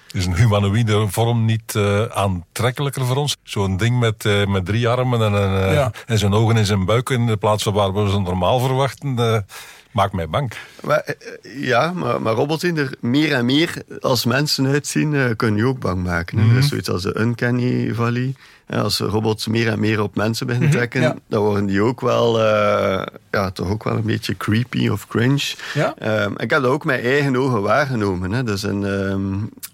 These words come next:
Speaker 3: in, in, in China stonden er een aantal bedrijven en die hadden zo een robot, met, allee, humanoïde robots, maar met echte gezichten. Dus gemaakt van siliconen, hè, zoals dat men doet in de filmindustrie,
Speaker 1: Mhm.
Speaker 3: als men zo van die rare effecten wilt.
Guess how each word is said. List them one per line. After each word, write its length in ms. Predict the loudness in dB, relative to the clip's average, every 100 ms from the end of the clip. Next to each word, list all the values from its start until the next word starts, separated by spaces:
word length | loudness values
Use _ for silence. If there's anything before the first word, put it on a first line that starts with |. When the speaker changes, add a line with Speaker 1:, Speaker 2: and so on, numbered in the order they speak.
| -8
Speaker 3:
in, 140 | -6 -4
in, 180 | -6 -6
in 200 | -6 -4
China 420 | -2 0 2 -2 -6 -16 -16 -18 -12
stonden 360 | -2 0 2
er 60 | 2
een 60 | 0
aantal 280 | 2 0
bedrijven 680 | 0 -2 0 0 0 -2 -6 -10 _ -10
en 120 | -4
die 80 | -2
hadden 180 | -2
zo 400 | 0 0 0 -2
een 260 | -2 -4 -6
robot, 640 | -4 -2 -2 -4 -6 -8 -10 -8
met, 360 | -4 -4 -4
allee, 160 | -4 -2
humanoïde 500 | -2 0 0 0 0
robots, 340 | 0 0 -2
maar 120 | -2 0
met 140 | 0
echte 440 | -2 -4 -4 -4 -4 -12
gezichten. 680 | -10 -8 -4 -4 -4 -6 -4
Dus 240 | -4 -4
gemaakt 340 | -4 -2 -2 -4
van 120 | -6
siliconen, 760 | -4 -6 -6 -4 -2 0 -2 -6 -14 -14 -6
hè, 160 | -4
zoals 240 | -2 -2 -2
dat 180 | -2
men 160 | -2 -2
doet 180 | -2 -2
in 100 | -2
de 100 | -2
filmindustrie, 600 | -2 0 0 0 0 0
Speaker 1:
Mhm. 100 | 0
Speaker 3:
als 140 | 0
men 100 | -4
zo 100 | -4
van 140 | -2 0
die 100 | 0
rare 440 | 2 2 2 -2 -4 -14 -16
effecten 580 | -8 -2 0 0 0 2
wilt. 360 | 2 0 -2